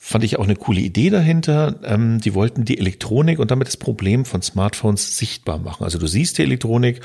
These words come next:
und denkst, „Warum sehe ich die?“ Ja, weil wir haben, Elektronik hat ein Problem, sie ist schmutzig. Ähm, und klar, das ist ein bisschen Marketing, aber es war für die gute Sache und ehrlich gesagt sah es auch ganz cool aus, ja. Und jetzt im September bei dem Fairphone drei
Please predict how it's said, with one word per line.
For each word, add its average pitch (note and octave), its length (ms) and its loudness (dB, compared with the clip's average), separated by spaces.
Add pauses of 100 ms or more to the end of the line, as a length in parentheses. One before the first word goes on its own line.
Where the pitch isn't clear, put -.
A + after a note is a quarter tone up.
(260)
und F#2+ 100 -2
denkst, F#2+ 220 -2
„Warum A2 260 2
sehe A2 240 4
ich A#2 120 -2
die?“ A2+ 160 -4
Ja, A#2+ 320 0
weil C3+ 500 2
wir B2+ 100 0
haben, C#3+ 140 -2
Elektronik C#3 500 -2
hat - 140 -6
ein C3+ 60 0
Problem, B2 400 0
sie A#2 100 -2
ist - 120 -4
schmutzig. - 580 -4 (640)
Ähm, A2+ 300 4
und A2+ 80 2
klar, C#3 240 2
das B2 160 2
ist A#2 100 -2
ein A2 80 4
bisschen G2+ 300 0
Marketing, B2 640 2
aber G#2+ 500 2
es A2+ 140 -6
war G2 120 2
für - 120 -2
die F#2+ 80 0
gute F2+ 240 0
Sache G2 240 0
und G2+ 100 2
ehrlich F#2 240 -2
gesagt F2 300 -2
sah - 140 -2
es - 120 -4
auch - 140 -6
ganz F2 240 -6 (140)
cool G2 160 -2
aus, F2 360 -8
ja. G2+ 220 -2 (460)
Und G#2+ 280 0
jetzt - 320 0
im A#2 160 2
September E3 600 2
bei D3+ 100 2
dem A#2 340 0
Fairphone A#2+ 500 -2
drei G2 280 -4